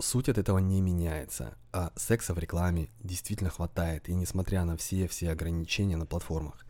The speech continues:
И в основании этого лежит, в общем-то, не очень сложный алгоритм, который хорошо понимать любому, кто пытается продвигаться в соцсетях.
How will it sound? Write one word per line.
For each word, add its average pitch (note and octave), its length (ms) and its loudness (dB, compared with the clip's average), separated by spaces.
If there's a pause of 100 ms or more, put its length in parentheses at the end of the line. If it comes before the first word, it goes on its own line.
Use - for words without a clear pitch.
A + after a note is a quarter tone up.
(460)
И G2 80 -2
в F#2+ 60 2
основании B2 460 6
этого F#2 520 0
лежит, G2+ 340 0 (160)
в A2 120 -2
общем-то, F#2+ 300 -2
не F#2 200 4
очень G2 340 0
сложный F#2+ 480 -2
алгоритм, F2 540 -2 (260)
который A2 340 2
хорошо F#2 320 0
понимать F#2 560 2 (500)
любому, G#2 420 6
кто G2+ 140 -2
пытается F#2 420 0
продвигаться F2+ 600 0
в - 60 -6
соцсетях. D#2 600 -6